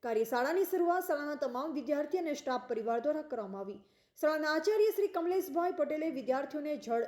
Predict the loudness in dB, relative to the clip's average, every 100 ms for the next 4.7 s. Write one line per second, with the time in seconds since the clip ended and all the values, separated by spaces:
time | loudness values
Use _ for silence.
0 | -2 -2 -2 -2 -6 -4 -6 -4 -2 -2
1 | -4 -6 -6 -4 -6 -6 -6 -6 -10 -20
2 | _ 2 4 2 2 0 0 -2 -2 -2
3 | -4 -6 -8 -10 -8 -4 0 0 2 2
4 | 4 0 0 -2 0 0 -2